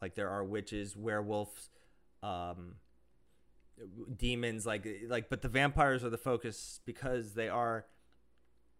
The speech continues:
I don't know, like, they, this show does a pretty good, I mean,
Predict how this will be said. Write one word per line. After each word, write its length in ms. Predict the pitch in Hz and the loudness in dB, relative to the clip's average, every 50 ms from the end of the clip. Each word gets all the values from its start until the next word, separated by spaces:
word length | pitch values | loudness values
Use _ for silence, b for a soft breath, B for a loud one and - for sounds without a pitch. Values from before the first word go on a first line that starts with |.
| - - - - | -20 -10 0 4
I 60 | 247 | 4
don't 100 | 302 294 | 6 6
know, 80 | 226 147 | 6 6
like, 200 | 160 185 165 127 | 6 6 4 6
they, 200 | - 185 160 123 - - - - - - _ - - | 4 0 0 0 -4 -14 -18 -20 -20 -20 _ -20 -18
this 320 | 120 127 139 160 226 269 | -14 -10 -2 0 0 2
show 180 | - - 330 320 | 2 2 2 2
does 200 | 220 240 233 185 | 2 2 2 2
a 60 | 165 | 0
pretty 400 | - - 185 165 165 156 135 117 110 | 0 0 2 2 2 2 0 -2 -2
good, 240 | - 156 151 139 - | 4 4 4 4 6
I 80 | 139 156 | 2 2
mean, 320 | 151 147 147 139 127 117 | 2 2 -2 -4 -4 -6